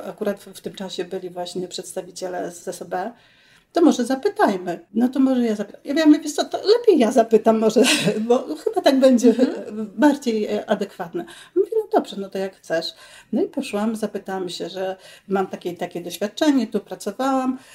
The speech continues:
Speaker 1: czy jest szansa, żebym mogła być w zarządzie.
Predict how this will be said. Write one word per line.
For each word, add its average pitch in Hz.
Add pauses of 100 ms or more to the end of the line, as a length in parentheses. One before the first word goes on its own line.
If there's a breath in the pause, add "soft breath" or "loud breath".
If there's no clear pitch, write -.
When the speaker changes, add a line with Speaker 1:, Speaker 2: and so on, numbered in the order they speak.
(160 loud breath)
Speaker 1:
czy 269
jest 349
szansa, 254
żebym 214
mogła 202
być 170
w -
zarządzie. 175